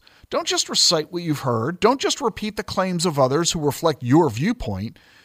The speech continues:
That is so common an error, it even has a name. It's called confirmation bias. Instead, show me the data. I'm willing to listen. If you can demonstrate to me that your facts are correct, that crypto is really being used by people to engage in murder for hire,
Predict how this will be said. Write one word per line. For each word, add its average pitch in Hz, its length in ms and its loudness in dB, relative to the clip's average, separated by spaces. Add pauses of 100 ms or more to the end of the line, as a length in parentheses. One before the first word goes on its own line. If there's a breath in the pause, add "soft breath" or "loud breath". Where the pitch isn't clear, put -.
(200 soft breath)
That 175 180 0
is 131 80 -4
so 135 180 0
common 147 400 -2
an 113 180 -4
error, 120 360 0 (240 soft breath)
it 156 100 -4
even 208 180 0
has 180 200 0
a 175 40 0
name. 180 340 -2
It's 101 100 -8
called 156 240 -4
confirmation 170 720 -4
bias. 82 460 -12 (360 loud breath)
Instead, 190 680 4 (160 soft breath)
show - 360 2
me 165 140 -2
the 147 100 0
data. 101 360 -4 (280)
I'm 160 120 -4
willing 294 300 0
to 139 60 0
listen. 131 480 0 (560)
If 139 140 -6
you 254 120 0
can 311 200 -6
demonstrate 202 560 0
to - 80 -6
me 101 180 -4
that 117 220 -8
your 170 260 4
facts - 460 -4
are 170 80 -4
correct, 135 480 -4 (200 soft breath)
that 131 140 -2
crypto 202 460 0
is 170 260 0
really 165 360 2
being 160 340 2
used 180 420 2
by 151 160 4
people 165 440 -2
to 160 180 -2
engage 147 480 -2
in 127 120 0
murder 165 380 2
for 135 220 -6
hire, 151 580 -2